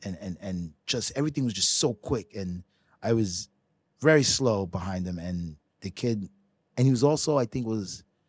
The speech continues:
maybe two hundred rating points lower than me. So similar to, similar to chess. And, um, he was beating me two zero, nine six. And the games go to eleven. So two zero, nine six, I had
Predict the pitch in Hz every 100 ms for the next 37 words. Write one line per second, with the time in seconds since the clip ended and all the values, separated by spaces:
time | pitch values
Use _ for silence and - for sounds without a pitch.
0 | _ 120 107 - 151 131 123 104 107 110
1 | 110 - 107 - 104 113 117 120 - 92
2 | - 139 98 95 - - 120 104 90 -
3 | 110 143 - - _ _ _ - 113 107
4 | 98 90 73 _ _ - 123 104 139 135
5 | 110 - 156 135 101 113 101 95 107 -
6 | _ _ _ 110 117 110 - 101 - 107
7 | 104 131 143 104 87 - 92 87 82 80
8 | - - 95 - 175 127 127 117 101 95
9 | 110 113 95 - 110 - - 95 110